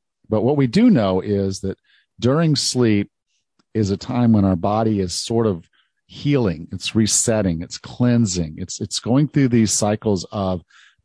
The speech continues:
basically re-, rebooting, uh, your whole system. So there's so many important things that they know are happening. Our entire hormone process is set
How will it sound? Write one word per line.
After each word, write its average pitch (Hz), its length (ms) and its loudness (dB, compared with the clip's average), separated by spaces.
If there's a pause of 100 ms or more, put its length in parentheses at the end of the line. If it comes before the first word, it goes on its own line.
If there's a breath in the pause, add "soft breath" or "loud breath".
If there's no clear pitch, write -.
(240)
basically 110 680 0 (240 soft breath)
re-, 120 460 0 (200)
rebooting, 131 600 0 (360)
uh, 95 300 -4
your 104 180 0
whole 110 220 2
system. - 480 -4 (380 soft breath)
So 123 80 0
there's 117 180 2
so 180 240 2
many 165 200 6
important 120 500 -2
things 120 240 2
that - 160 -4
they 101 160 2
know 110 240 2
are 98 80 0
happening. 92 580 -8
Our 101 260 0 (340 soft breath)
entire 127 540 -2
hormone 117 540 0
process 110 800 -6
is 95 220 -4
set 104 260 0